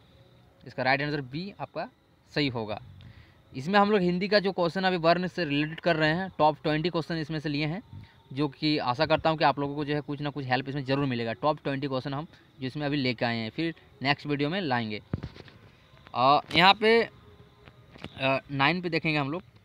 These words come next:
तो यहाँ पे देख सकते हैं निम्नलिखित में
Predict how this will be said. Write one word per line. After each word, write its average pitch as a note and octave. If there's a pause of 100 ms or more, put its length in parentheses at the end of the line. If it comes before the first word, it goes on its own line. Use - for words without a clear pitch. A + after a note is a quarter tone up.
(760)
तो D#3+
यहाँ F3+
पे F3
देख E3+
सकते F3+
हैं F3+
निम्नलिखित E3+
में D#3+